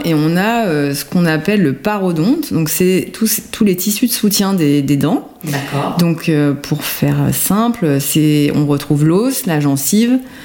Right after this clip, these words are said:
Speaker 1: le ligament autour de la dent et le, la surface qui est à la, la surface de la racine qui s'appelle le sément.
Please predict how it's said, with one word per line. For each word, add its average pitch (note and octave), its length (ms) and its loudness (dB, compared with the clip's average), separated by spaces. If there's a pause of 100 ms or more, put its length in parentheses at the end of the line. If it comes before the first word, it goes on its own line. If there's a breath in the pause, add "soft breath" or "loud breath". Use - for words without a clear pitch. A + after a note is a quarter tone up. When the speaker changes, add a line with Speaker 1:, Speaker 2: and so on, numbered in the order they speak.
(300 loud breath)
Speaker 1:
le E3 120 4
ligament D#3 760 2
autour D3+ 240 -2
de C#3+ 60 2
la C#3 100 2
dent E3 280 2 (100)
et F#3+ 160 2
le, C#3 420 2
la D3 140 0
surface F#3+ 480 -4
qui - 100 -4
est C#3+ 60 2
à C#3 80 0
la, - 760 -6
la - 120 0
surface F3+ 320 -2
de F3+ 80 2
la D#3+ 100 0
racine D#3 400 0
qui F3 80 -2
s'appelle D#3+ 300 -2
le D#3 80 2
sément. D3 320 0